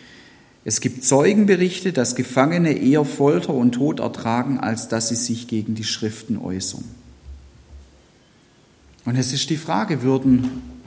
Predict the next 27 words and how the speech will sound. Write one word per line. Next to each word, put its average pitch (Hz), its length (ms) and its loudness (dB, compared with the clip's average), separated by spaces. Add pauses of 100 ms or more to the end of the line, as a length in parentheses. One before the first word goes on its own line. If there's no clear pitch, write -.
(120)
verglichen 185 560 2
zur 147 180 4
damaligen 151 640 4
Zeit, 170 360 4
als 127 240 0
Josephus 139 560 0
auch 156 260 0
gelebt 156 380 0
hat, 143 200 -2
würden 123 260 4
Griechen 175 600 0 (640)
oder 120 160 0
Römen, 180 640 6 (120)
Römer, 175 520 6 (1500)
also 127 260 2
Menschen, 160 480 6
die 147 140 0
jetzt - 440 0 (260)
nicht 233 420 6
daran 123 360 4
glauben, 131 560 2 (520)
für - 200 -2
so 143 280 2
etwas 139 380 -4
das 127 160 -2
Gleiche 113 340 -4
ertragen? 117 640 -6